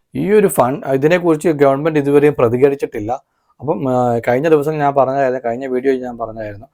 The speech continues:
ആ, നമ്മുടെ chancellor അടുത്ത ഒരു ബജറ്റ് പ്രഖ്യാപിച്ചിട്ടുണ്ട്. നമ്മുടെ ഒക്ടോബർ തേർട്ടിയത്ത് ആണ് അവിടെ അടുത്ത ബജറ്റ് വരുന്നത്. അപ്പം, ആ, ഇപ്പം നമ്മുടെ ഒരു, ആ,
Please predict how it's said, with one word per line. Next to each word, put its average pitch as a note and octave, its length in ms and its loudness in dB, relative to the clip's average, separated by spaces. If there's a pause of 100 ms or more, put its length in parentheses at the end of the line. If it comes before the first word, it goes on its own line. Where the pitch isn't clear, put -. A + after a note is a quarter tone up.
(400)
ആ, G#2 280 -2
നമ്മുടെ A2+ 320 -2
chancellor B2 640 -2 (280)
അടുത്ത A#2 300 0
ഒരു C3 180 4
ബജറ്റ് A#2 460 0
പ്രഖ്യാപിച്ചിട്ടുണ്ട്. A2+ 760 -4
നമ്മുടെ G#2 380 -8
ഒക്ടോബർ A2+ 480 -4
തേർട്ടിയത്ത് A2 420 -6
ആണ് G#2 120 -10
അവിടെ G2+ 260 -10
അടുത്ത F#2 260 -14
ബജറ്റ് G2 380 -12
വരുന്നത്. G2 360 -10 (420)
അപ്പം, C#3+ 160 -4 (400)
ആ, G2+ 380 -4
ഇപ്പം E3+ 400 -4
നമ്മുടെ D#3+ 340 2
ഒരു, D#3+ 240 6 (240)
ആ, B2+ 60 0